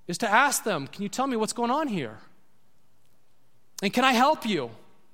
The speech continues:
Maybe we can go to the recovery group at church together. We can go to R three together, and we can get help together. Or I have this area of my life that I know is an area of weakness. Would you pray for me,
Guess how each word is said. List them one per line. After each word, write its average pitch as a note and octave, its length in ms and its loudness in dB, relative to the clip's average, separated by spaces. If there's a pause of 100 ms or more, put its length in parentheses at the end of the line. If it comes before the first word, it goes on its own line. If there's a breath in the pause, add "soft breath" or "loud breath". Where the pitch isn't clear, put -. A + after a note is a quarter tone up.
(400)
Maybe A3 160 2
we C#4 120 2
can B3+ 60 0
go C4 100 4
to C4 60 2
the A#3+ 80 0
recovery C#4+ 480 2
group G3 300 0
at G3+ 80 0
church C#4 320 0
together. E3+ 340 0
We F3 100 -4
can G#3+ 60 -2
go A3+ 60 4
to A3+ 80 2
R A#3 240 4
three C#4 300 0
together, F#3+ 400 2
and E3+ 100 -2
we G3 80 -4
can A#3 60 -4
get A#3 120 2
help A3+ 280 2
together. D#3+ 460 -2 (760 soft breath)
Or A#3+ 140 4
I C#4 120 8
have C4+ 260 4
this D4 160 2
area B3+ 420 4
of A#3 100 4
my A#3+ 220 6
life A3+ 320 4
that G#3+ 100 2
I G#3+ 60 4
know B3 180 4
is G#3 100 0
an A#3 100 -2
area A#3+ 240 4
of F#3 120 0
weakness. A3+ 380 -2
Would F#3 160 -2
you C4+ 80 0
pray C4 240 0
for B3 180 -2
me, B3+ 380 2